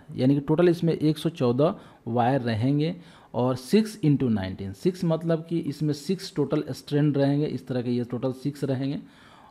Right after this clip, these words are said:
और into नाइनटीन, एक स्ट्रैंड में नाइनटीन रहेगा, मतलब इसमें नाइनटीन टोटल वायर रहेंगे एक में।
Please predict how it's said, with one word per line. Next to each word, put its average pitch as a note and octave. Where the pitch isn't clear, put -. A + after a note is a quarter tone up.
और D#3+
into E3+
नाइनटीन, A2+
एक F#3+
स्ट्रैंड D3
में F#3
नाइनटीन A#2+
रहेगा, A2
मतलब A#2+
इसमें F#3
नाइनटीन D#3
टोटल B2
वायर F2+
रहेंगे F2
एक F#2+
में। F2